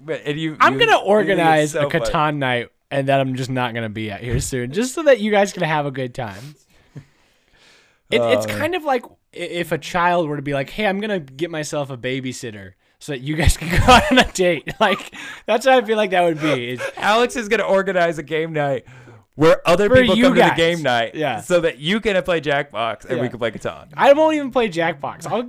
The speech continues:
Speaker 2: I'll go read or something while you guys just enjoy your
Speaker 1: You,
Speaker 2: Catan.
Speaker 1: you could just, like,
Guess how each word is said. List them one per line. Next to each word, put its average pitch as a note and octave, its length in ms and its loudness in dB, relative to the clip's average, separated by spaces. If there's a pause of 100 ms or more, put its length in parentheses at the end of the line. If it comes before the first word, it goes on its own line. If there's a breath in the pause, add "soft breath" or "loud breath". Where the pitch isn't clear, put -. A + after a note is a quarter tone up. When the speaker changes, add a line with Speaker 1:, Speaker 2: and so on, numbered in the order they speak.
Speaker 2:
I'll D4 300 2
go D#4 180 -2
read F3+ 380 -2
or D#3+ 120 0
something D3+ 440 -2
while C#3+ 160 2
you F#3+ 160 -4
guys G#3+ 280 0
just G3 200 -6
enjoy E3+ 420 0
your F3+ 300 2
Speaker 1:
You, F3+ 40 -4
Speaker 2:
Catan. C3+ 400 -6
Speaker 1:
you E3 200 -2
could F3 160 -8
just, D#3 240 -6
like, C#3+ 260 -2